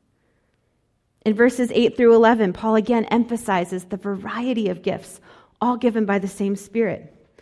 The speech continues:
"For to one is given, through the Spirit, the utterance of wisdom, to another,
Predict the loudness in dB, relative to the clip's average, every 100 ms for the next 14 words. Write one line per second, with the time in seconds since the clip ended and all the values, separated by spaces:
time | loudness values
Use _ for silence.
0 | _ -16 -2 -2 0 -2 -2 2 4 4
1 | 4 0 2 2 4 2 2 -2 -2 0
2 | -2 -2 0 -2 -6 -20 _ -10 -4 0
3 | 0 0 -2 -2 -2 -2 -2 -2 -2 -4
4 | -20 _ _ _ _ _ _ -2 2 4
5 | 4 4 4 2 0